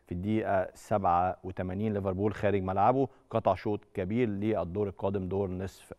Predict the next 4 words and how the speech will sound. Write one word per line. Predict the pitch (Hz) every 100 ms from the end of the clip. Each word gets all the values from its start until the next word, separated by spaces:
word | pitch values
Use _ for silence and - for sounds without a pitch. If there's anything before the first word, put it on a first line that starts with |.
| -
النهائي. | 95 92 82 57 62 - - - - -
مباريات | 107 120 147 147 - -
الأربعاء | 117 123 123 135 - - _ 113
النه-، | 123